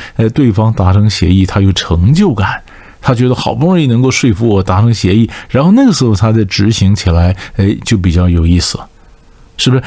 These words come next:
你让他觉得有成就感，他觉得很棒啊，他就很棒，然后他再执行起来，他才会认真啊，他答应的东西才会兑现嘛，对吧？那你如果让他觉得很后悔，他再执行起来，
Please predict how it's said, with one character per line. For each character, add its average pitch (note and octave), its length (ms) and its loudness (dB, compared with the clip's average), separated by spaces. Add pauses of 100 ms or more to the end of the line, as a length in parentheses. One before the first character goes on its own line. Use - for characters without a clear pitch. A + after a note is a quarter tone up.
你 A#2 100 0
让 E3 200 2
他 E3+ 100 2
觉 C#3 160 0
得 B2 60 2
有 G#2 80 2
成 G#2 220 0
就 A#2+ 120 2
感， F2 180 0
他 D3 200 -2
觉 B2+ 120 2
得 A2+ 80 2
很 F#2 160 2
棒 A2+ 240 -4 (380)
啊， G#2 180 0 (160)
他 B2 120 0
就 A#2 120 2
很 F#2+ 140 2
棒， A2 260 0
然 F#2+ 140 -2
后 A#2+ 140 0
他 A2 200 -2
再 A2 100 2
执 G2 180 -2
行 G#2 220 2
起 F#2+ 140 -2
来， F#2+ 220 0 (180)
他 G2 120 -2
才 G2 200 0
会 G2+ 220 0 (160)
认 G#2 200 2
真 G2+ 280 2
啊， G2+ 120 2
他 G2+ 140 -2
答 G#2 240 0
应 A2 80 2
的 G2+ 60 2
东 G#2 160 0
西 G2+ 60 2
才 F#2 160 -2
会 G#2+ 140 2
兑 A#2+ 200 0
现 F3 340 0
嘛， D#2+ 220 -4 (680)
对 B2+ 80 0
吧？ C#3+ 120 0 (160)
那 F3+ 100 0
你 C3+ 140 2
如 A2+ 140 2
果 D3 120 2
让 C3+ 160 2
他 C#3 140 0
觉 A#2 180 0
得 A#2+ 140 2
很 B2+ 200 0
后 C3+ 220 0
悔， D#2+ 320 -2 (400)
他 - 260 -2
再 G3 140 2
执 A#2 220 0
行 A#2 180 2
起 G2+ 120 -2
来， F#2+ 200 0